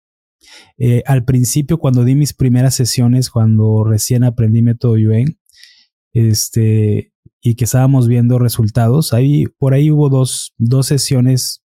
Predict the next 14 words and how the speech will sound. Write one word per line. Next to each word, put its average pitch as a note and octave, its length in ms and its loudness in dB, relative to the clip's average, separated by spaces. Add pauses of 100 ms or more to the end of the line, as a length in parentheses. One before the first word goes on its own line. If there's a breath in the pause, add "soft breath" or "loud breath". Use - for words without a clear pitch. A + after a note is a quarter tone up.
(260)
como B2 360 0
importantes C3 840 0
de, A#2 380 0
de, A2 480 0 (600)
de B2 120 0
resultados B2 420 0
que C#3+ 80 -2
para A#2 220 0
mí A#2+ 120 2
fueron B2 300 0
como A#2+ 240 0
muy, A#2+ 580 0 (100)
como A#2+ 200 0
increíbles. A#2 880 0